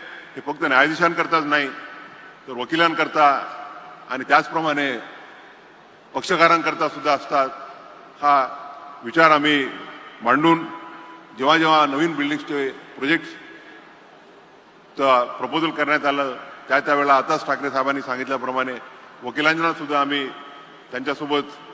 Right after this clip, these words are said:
स्टेक जे महत्त्वाचे स्टेकहोल्डर आहेत त्यांचेसुद्धा विचार बिल्डिंग्समध्ये घेतले आणि जेणेकरून या बिल्डिंग्स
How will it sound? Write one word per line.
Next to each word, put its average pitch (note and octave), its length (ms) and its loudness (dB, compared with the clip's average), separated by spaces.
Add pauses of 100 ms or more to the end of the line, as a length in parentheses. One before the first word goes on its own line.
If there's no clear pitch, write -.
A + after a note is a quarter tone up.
(220)
स्टेक D3 260 -2
जे C#3 100 -2
महत्त्वाचे C#3+ 440 0
स्टेकहोल्डर C#3 480 -2
आहेत C3+ 160 4 (500)
त्यांचेसुद्धा D#3 440 -2
विचार D3 340 2 (680)
बिल्डिंग्समध्ये C3+ 640 -2 (720)
घेतले E3 280 0
आणि D3 280 0 (1400)
जेणेकरून D#3 500 -2
या C#3+ 80 0
बिल्डिंग्स D3 340 -2